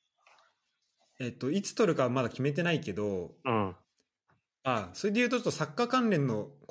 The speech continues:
Speaker 1: 告知で言うと、えっと、今度アレックスがなんかユーロ特集をやってくれるから。
Speaker 2: あー、いや、なんか聞-、聞いたわ、最近のやつ。
Speaker 1: あ、本当？ありがとう、
Speaker 2: うん、
Speaker 1: ありがとう。
Speaker 2: もちろん。
Speaker 1: そうそうそう。
Speaker 2: あー、
Speaker 1: だからそこで、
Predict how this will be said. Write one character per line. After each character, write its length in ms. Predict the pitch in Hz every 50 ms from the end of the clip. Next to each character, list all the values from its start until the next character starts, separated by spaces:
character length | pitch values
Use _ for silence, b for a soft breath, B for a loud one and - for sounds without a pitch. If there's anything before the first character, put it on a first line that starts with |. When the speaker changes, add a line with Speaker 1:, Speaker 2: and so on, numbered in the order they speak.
| - -
Speaker 1:
告 160 | - - 107 -
知 160 | - - 127
で 60 | 127
言 120 | 127 127
う 40 | 123
と、 420 | 127 147 143 120 104 98 - - -
え 60 | 123 113
っ 40 |
と、 160 | - - 117 -
今 160 | - 233 196
度 80 | 147
ア 80 | 131 139
レ 60 | 202
ッ 100 | - -
ク 80 | - -
ス 140 | - 165 131
が 80 | 123
な 100 | 117 110
ん 80 | 107 98
か 100 | 104 98
ユ 220 | 110 135 151 151
ー 20 | 156
ロ 120 | 160 156
特 180 | 160 165 165 -
集 400 | - 120 104 98 95 92 87 82 -
を 80 | 104 98
や 60 | 95
っ 40 | -
て 140 | - - 101
く 80 | 113
れ 100 | 104 104
る 80 | 98 98
か 120 | - 117
ら。 60 | 120
Speaker 2:
あ 540 | 120 123 127 131 131 135 135 131 117 117 - - _ -
ー、 20 |
い 20 | 123
や、 100 | 120 120
な 80 | 123
ん 20 | 120
か 60 | 123
聞-、 280 | - - 170 170 170 -
聞 180 | - - 175 185
い 20 |
た 100 | 170 202
わ、 120 | 165 127 110
最 260 | - - 135 131 127
近 160 | 135 139 131
の 60 | 131
や 120 | 127 127 127
つ。 220 | - - 98 92 - _ _ _ _ _ _ _ _ _ _ _ _ _ _ _ _ _ -
Speaker 1:
あ、 120 | - 147 135
本 180 | 151 175 185
当？ 300 | 175 196 196 196 - - -
あ 160 | 143 127 135
り 80 | 139 131
が 80 | 120
と 80 | 107 107
う、 40 | 104
Speaker 2:
う 20 |
ん、 20 |
Speaker 1:
あ 0 |
り 60 | 101 95
が 80 | 90
と 100 | - 87
う。 40 | 82
Speaker 2:
も 40 | -
ち 100 | - 113
ろ 120 | 107 143
ん。 80 | 120 95
Speaker 1:
そ 20 |
う 0 |
そ 180 | 87 92 101 92
う 40 | 85
そ 160 | - - 87
う。 100 | 85 - _ _ _ _ _ _ _ _ _ _ _ _ _ _ _ _ _ -
Speaker 2:
あ 20 | 95
ー、 20 |
Speaker 1:
だ 60 | 139
か 100 | - 127
ら 120 | 117 113 123
そ 440 | 113 165 170 175 175 175 180 180
こ 800 | 175 180 - - 208 202 202 202 202 202 208 208 202 190 180 185 - _ - 165
で、 400 | 196 208 214 208 214 202 -